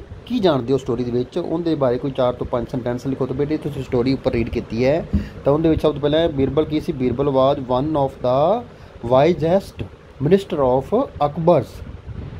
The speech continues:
court। Akbar court ਵਿੱਚ ਕੀ ਹੈ? Wisest ਜਿਹੜਾ ਸੀ ਉਹ ਸੀ, he was very wisest, he make Akbar to understand that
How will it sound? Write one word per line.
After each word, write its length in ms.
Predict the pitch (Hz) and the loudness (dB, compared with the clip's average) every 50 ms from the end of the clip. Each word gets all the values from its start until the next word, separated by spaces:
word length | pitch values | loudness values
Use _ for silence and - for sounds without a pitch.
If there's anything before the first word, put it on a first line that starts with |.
| - - 143 | -2 4 6
court। 400 | 139 139 135 131 120 - 104 90 - - 127 | 8 8 8 8 6 2 -4 -10 -8 -6 -6
Akbar 200 | 131 123 143 147 | -4 -4 -4 -4
court 220 | 139 139 139 139 139 | -2 -2 -2 -2 -2
ਵਿੱਚ 260 | 147 143 - 190 196 190 - | -2 -4 -2 -4 -4 -4 -4
ਕੀ 140 | 185 185 180 | -2 0 0
ਹੈ? 80 | 180 | 2
Wisest 520 | 156 139 127 120 123 135 147 147 - - 131 | 2 2 2 2 2 2 0 0 -2 -4 -4
ਜਿਹੜਾ 180 | 131 127 135 | 0 0 0
ਸੀ 200 | 131 - 131 127 | -2 -2 -2 0
ਉਹ 300 | 127 135 151 190 254 294 - - - - - - - - - | 2 2 2 2 0 -2 -6 -10 -18 -20 -20 -20 -20 -20 -20
ਸੀ, 400 | - - - 151 170 196 220 240 - - 120 | -10 -4 0 2 2 2 0 -2 -4 -4 -2
he 100 | 123 143 | -2 0
was 400 | 143 143 143 139 147 160 170 208 254 277 294 311 - - - - - - - 117 | 4 4 6 6 6 4 2 0 -2 -2 -2 -6 -12 -18 -20 -20 -20 -8 -2 0
very 220 | 120 123 135 156 | 0 2 2 0
wisest, 840 | 151 147 143 143 147 147 156 160 165 170 170 - - 185 185 196 220 - - - - - - - - - 127 | 2 2 2 2 2 2 2 2 2 2 0 -2 -2 0 0 0 -2 -4 -10 -16 -18 -20 -18 -16 -10 -6 -6
he 180 | 139 151 143 | -4 -2 0
make 480 | 139 139 143 151 170 208 254 254 - - - - - - - - - - - - | 0 2 4 4 4 4 2 0 -6 -12 -18 -18 -20 -20 -20 -20 -20 -8 -4 -4
Akbar 300 | 131 - 139 135 147 160 | -2 -2 0 0 0 0
to 180 | 156 - 151 135 | 0 0 0 0
understand 540 | 127 117 120 131 120 - - 127 120 117 113 107 | 0 2 0 -2 -2 -4 -4 -4 -4 -4 -4 -2
that 680 | 110 107 110 113 127 143 160 - 214 226 262 302 320 | -2 -2 0 0 0 0 0 2 2 2 2 0 -2